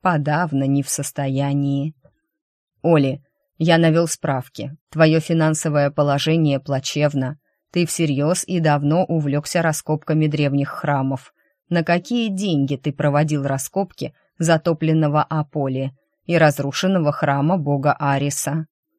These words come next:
Скажи честно, ты промотал свою часть состояния?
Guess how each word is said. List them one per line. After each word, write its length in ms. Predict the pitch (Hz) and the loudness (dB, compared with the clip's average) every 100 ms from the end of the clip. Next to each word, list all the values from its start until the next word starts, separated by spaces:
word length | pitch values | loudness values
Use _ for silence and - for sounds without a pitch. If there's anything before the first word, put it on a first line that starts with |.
| _ _ | _ _
Скажи 380 | - 180 151 131 | 0 2 2 0
честно, 600 | - 135 120 - 127 - _ | -6 -8 -8 -8 -10 -12 _
ты 100 | 170 | -4
промотал 520 | 156 147 147 147 147 | 2 2 2 2 2
свою 340 | 143 156 147 139 | 0 0 -2 -2
часть 340 | - 139 139 | -2 -2 -2
состояния? 960 | - 143 - 139 143 196 196 139 131 147 | -8 -8 -4 -2 0 0 2 2 0 -6